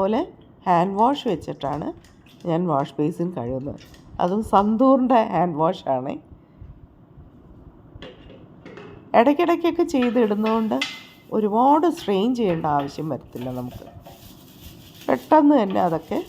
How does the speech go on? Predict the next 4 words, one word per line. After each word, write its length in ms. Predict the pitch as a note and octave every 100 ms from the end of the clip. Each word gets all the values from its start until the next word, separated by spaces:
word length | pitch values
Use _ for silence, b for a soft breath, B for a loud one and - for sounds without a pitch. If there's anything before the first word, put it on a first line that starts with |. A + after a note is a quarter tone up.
| -
വൃത്തിയായി 460 | E3+ - E3+ D3+ E3+
കിട്ടും. 320 | C3+ - - - - - - - - - - - - - - - - - - - - - - - - - - - - - - - - - - - - - - - - - - -
മലപ്പുറംകാരാരെങ്കിലും 1300 | A#3 A#3+ A#3 C#4+ C4+ C#4+ C4+ C4 A3+ A3+ A3 A#3 A3
എന്നെ 180 | G3+ G3+